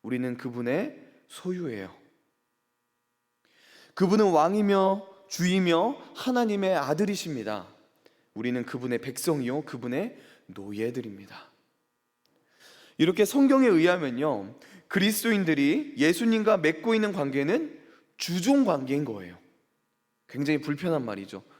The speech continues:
주종 관계. 그런데 여러분, 성경을, 성경을 특히 이 영어 성경을 가볍게 읽고 나-, 읽어 나가면요, 그 부분을 좀처럼 발견하기가 힘듭니다.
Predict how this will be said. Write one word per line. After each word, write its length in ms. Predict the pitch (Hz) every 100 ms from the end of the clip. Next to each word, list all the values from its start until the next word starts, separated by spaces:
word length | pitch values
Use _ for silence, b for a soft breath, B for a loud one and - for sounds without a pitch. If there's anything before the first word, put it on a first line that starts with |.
| _
주종 360 | 135 131 135
관계. 360 | 113 98 92 - _ _ B B B -
그런데 220 | 214 233
여러분, 280 | 175 175 175
성경을, 760 | 269 269 294 226 226 123 101 B B B B B
성경을 480 | - 294 269 269 240
특히 220 | 233 -
이 280 | - 180 156
영어 420 | 143 147 190 247
성경을 460 | 262 254 214 208 196
가볍게 520 | - 151 220 220 180
읽고 220 | 156 180
나-, 120 | 160 -
읽어 220 | 156 196
나가면요, 760 | 165 120 165 127 110 196 120 90 - b b b b
그 140 | 196
부분을 340 | 196 226 226 214
좀처럼 600 | 175 180 208 175 240 370 - - - _
발견하기가 600 | - 156 190 185 160 143
힘듭니다. 540 | 147 196 226 165 110